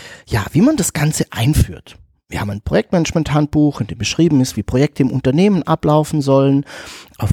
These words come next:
welche Vorgehensweisen,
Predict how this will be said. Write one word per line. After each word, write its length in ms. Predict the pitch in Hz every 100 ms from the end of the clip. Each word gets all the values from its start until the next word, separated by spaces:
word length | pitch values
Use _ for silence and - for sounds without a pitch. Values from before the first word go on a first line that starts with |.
| 85
welche 400 | 104 92 - 110
Vorgehensweisen, 1700 | - - 214 190 185 180 175 170 - 151 147 151 156 - 151 151